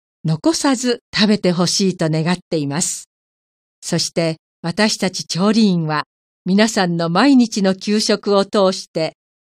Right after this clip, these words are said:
私たちと皆さんとの間で心のコミュニケーションを取りたいと思っています。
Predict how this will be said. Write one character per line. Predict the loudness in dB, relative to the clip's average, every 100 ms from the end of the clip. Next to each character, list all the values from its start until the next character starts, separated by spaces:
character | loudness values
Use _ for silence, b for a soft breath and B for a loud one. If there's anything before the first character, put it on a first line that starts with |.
| -10
私 | -2 0 0
た | -2
ち | -4 -4
と | -2 0
皆 | 0 0
さ | 0 0
ん | 0
と | 0
の | 0
間 | 0 0 0
で | 0 -2 -4 _ -8
心 | -4 2 4 4
の | 4
コ | 2
ミ | 4 4
ュ |
ニ | 4
ケ | 2 0
ー |
シ | 2
ョ | 0
ン | 0
を | 0
取 | 0 -2
り |
た | 0 0
い | 0
と | 0
思 | 0 0
っ |
て | -2 -6
い | -4
ま | -4
す。 | -6 -8